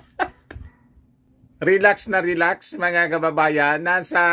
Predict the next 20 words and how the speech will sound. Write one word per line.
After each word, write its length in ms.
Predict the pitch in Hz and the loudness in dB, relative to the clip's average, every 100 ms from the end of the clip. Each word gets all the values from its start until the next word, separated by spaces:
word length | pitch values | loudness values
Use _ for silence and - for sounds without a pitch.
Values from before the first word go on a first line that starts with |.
| 170 | 2
bundok. 560 | 175 165 170 185 180 _ _ _ - - - - 131 | 0 0 0 0 -2 _ _ _ -20 -20 -20 -6 2
Habang 400 | 170 180 180 170 | 2 4 0 2
yung 220 | 175 165 | 0 0
ating 340 | 160 165 139 | 0 -2 -2
Pangulong 480 | 156 156 156 156 147 | -2 0 2 0 0
Bongbong 380 | 151 143 147 143 | -2 0 -2 0
Marcos, 720 | 139 123 120 117 117 - - - - - - - - | -2 -2 -2 -2 -4 -14 -20 -20 -20 -20 -20 -18 -2
busy 400 | 127 143 143 147 | 2 2 2 0
sa 160 | 160 147 | 0 0
pag-asikaso 960 | 139 127 123 120 120 117 131 127 127 - - - | 2 0 -2 0 0 0 0 -2 -2 -8 -20 -4
sa 240 | - 135 | 2 4
mga 300 | 139 139 139 135 131 127 123 117 110 92 - _ | 4 2 2 4 2 2 0 0 -2 -4 -10 _
kababayan 640 | 139 135 143 139 139 131 | 0 2 4 4 2 2
natin 400 | 123 127 117 127 | 0 -4 -4 -6
sa 160 | 113 131 | -2 -2
Israel. 720 | 117 131 117 107 113 113 104 - - | -2 -2 0 2 2 0 -8 -14 0
At 280 | 165 - - | 2 2 -4
iyak 320 | 175 202 - | 0 2 2
ng 200 | 202 175 | -4 -4
iyak 360 | 156 165 403 | -2 -2 -2